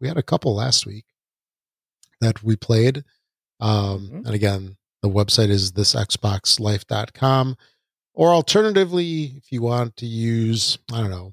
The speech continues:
Speaker 1: like, a voice recorder or something on your phone, which is, or your tablet, which is, like, super easy to do, you can record yourself on there and just email it off to contact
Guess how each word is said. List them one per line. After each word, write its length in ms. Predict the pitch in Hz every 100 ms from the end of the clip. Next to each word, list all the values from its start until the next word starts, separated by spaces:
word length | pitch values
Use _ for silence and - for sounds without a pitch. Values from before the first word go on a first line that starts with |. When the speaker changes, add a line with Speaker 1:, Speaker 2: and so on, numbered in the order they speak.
| -
Speaker 1:
like, 220 | 101 -
a 60 | 98
voice 260 | 117 120
recorder 600 | 135 - 123 117 117 117 110
or 60 |
something 460 | - 127 107 131 113
on 160 | 110
your 160 | 104 95
phone, 580 | - 127 123 120 120 117 120
which 220 | 104 -
is, 280 | 90 - - _ -
or 100 | 92
your 140 | 90 _
tablet, 480 | - 123 110 104 101
which 180 | 98 -
is, 160 | - -
like, 120 | -
super 500 | - - 185 151 123
easy 300 | 113 104 107
to 80 | 101
do, 300 | 104 104 101 _ _ _ _ -
you 80 | 127
can 180 | 131
record 420 | 117 107 127 123 110
yourself 380 | 101 123 113
on 200 | 110 107
there 240 | 104 104 104
and 100 | 98
just 220 | 107 -
email 400 | 117 104 101 98
it 80 | 95
off 240 | 90 90
to 120 | -
contact 800 | - - 98 101 117 104 101 -